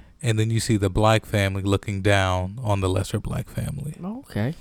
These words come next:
Speaker 2: So we can
Speaker 1: And
Speaker 2: see
Speaker 1: normally, normally in the situations that I've been, 'cause I've been around different type of people, you normally see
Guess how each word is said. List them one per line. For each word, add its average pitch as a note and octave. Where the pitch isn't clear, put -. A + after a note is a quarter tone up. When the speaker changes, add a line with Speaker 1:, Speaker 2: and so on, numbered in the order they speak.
Speaker 2:
So E3
we F3+
can E3+
Speaker 1:
And C3+
Speaker 2:
see C#3+
Speaker 1:
normally, D#3
normally C3
in A#2
the G#2+
situations A2
that G2+
I've G#2+
been, G2
'cause G#2
I've G#2
been G2+
around G2
different G#2
type F#2+
of -
people, G#2
you B2+
normally C3
see A2+